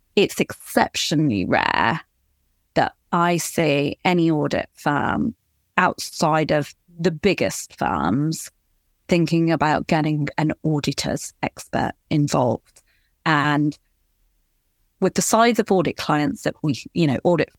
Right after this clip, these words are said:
clients that we see nowadays, um, and the audit fees that they generate, really, we need to think about, well, what, what's in here? Are there balances that we don't have the expertise on ourselves? And do we need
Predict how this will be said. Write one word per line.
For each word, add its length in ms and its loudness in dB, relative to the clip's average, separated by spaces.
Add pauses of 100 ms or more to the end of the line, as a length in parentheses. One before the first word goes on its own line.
(100)
clients 420 2
that 140 0
we 100 -4
see 420 -2
nowadays, 1080 0 (520)
um, 500 0
and 100 4
the 100 4
audit 280 0
fees 220 0
that 140 -2
they 140 -2
generate, 960 -2 (520)
really, 840 2
we 220 0
need 220 2
to 100 -6
think 260 0
about, 280 0
well, 280 -4
what, 280 -2
what's 300 -2
in 160 2
here? 500 -4 (500)
Are 260 2
there 240 4
balances 640 -2
that 160 0
we 340 0
don't 420 2
have 260 -4
the 140 -2
expertise 720 -4
on 200 2
ourselves? 880 -2 (360)
And 280 0
do 260 2
we 180 2
need 320 0